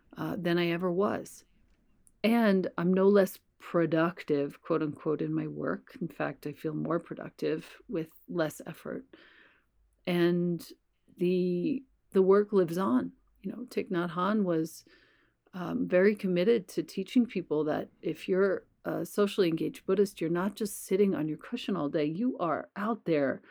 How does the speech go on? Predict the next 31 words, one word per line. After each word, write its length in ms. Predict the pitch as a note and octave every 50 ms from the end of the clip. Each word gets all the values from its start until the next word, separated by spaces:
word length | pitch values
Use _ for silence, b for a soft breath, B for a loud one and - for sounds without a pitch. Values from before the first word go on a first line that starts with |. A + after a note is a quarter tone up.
| B B B B B _ -
You 180 | G3+ G#3 G#3+
are 100 | F#3 D#3+
marching. 760 | E3 F3 F3 F#3 F#3+ A3 A#3+ - - - F3 C#3+ C3 C3+ C3+
You 200 | G3 G3+ A3 G#3+
are, 220 | F3 C#3+ C3 - - - _ - - - - - -
you 120 | A#3 G3+
know, 220 | F3+ D3 - - - -
helping 460 | - G#3+ G#3+ G#3 G#3+ G3 F3 F3 -
to 400 | - - - F#3+ E3+ D#3+ D#3+ D#3 -
create 440 | - - - F#3 E3+ E3 D#3+ D3+
legislation. 1000 | D3 D3 D3+ D3+ D#3+ - - - - - A#3+ B3 B3 - - E3+ D#3 D#3+ D3+ E3
You 260 | E3 F3+ F#3 F3+ E3+ D#3+
are 300 | D3+ D3+ C#3 B2+ - B B B B B B B B B - -
on 140 | F#3 F3+
phone 420 | E3+ - - - G3 G#3+ B3+ B3+ A#3
banks. 520 | F#3+ D#3+ D3+ C#3+ C#3 - - - - -
You're 180 | - F#3+ F3+ F3
doing 340 | E3 E3+ F3 F3+ F#3 F3+ F3
your 140 | E3 D#3
best 540 | D#3 D#3 D#3+ D#3 A3 A3 - - - - - - _
to 200 | - - E3+ D#3+
create 520 | D#3+ - - F3 E3+ E3 D#3+ E3 - - -
a 60 | -
better 480 | D#3 - - C#3+ C#3+ - E3 D#3+ - - b b b b b b b b b b _
world 580 | - E3+ E3+ G3+ B3+ B3+ - - - - - - _ _ _ _ _ _ _ _ _ _ _ -
in 180 | G3 F#3 F#3 F3+
whatever 320 | F3+ F3 E3+ E3+ F#3+ F#3+
way 280 | F3+ F3 D3 C#3 C3 D3
you 180 | D#3+ E3 D#3 D#3+
know 120 | F3 F3+
how. 300 | E3+ E3+ G#3+ A3+ G#3 F#3+